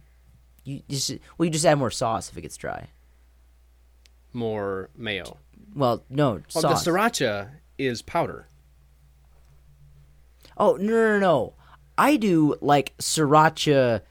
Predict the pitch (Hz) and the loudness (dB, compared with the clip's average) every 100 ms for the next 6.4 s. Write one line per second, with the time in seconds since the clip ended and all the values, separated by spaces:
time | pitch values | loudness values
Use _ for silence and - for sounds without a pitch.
0 | _ _ _ _ 131 127 - 131 135 - | _ _ _ _ 2 2 0 -2 -2 -2
1 | 139 127 151 - 131 92 - 123 131 113 | -2 2 2 2 2 0 -2 2 2 2
2 | 139 147 147 135 120 120 113 151 143 156 | -2 -6 -6 -6 -8 -4 -2 -2 -2 -4
3 | 135 117 101 110 110 123 113 107 104 95 | -4 -6 -6 -8 -8 -4 -2 -2 -4 -4
4 | - 113 117 110 - 85 78 - - _ | -6 -4 -4 -4 -6 -14 -16 -18 -20 _
5 | _ 127 123 113 113 117 82 - - - | _ -2 0 0 -4 -6 -8 -10 -20 -20
6 | _ 143 147 | _ -10 -10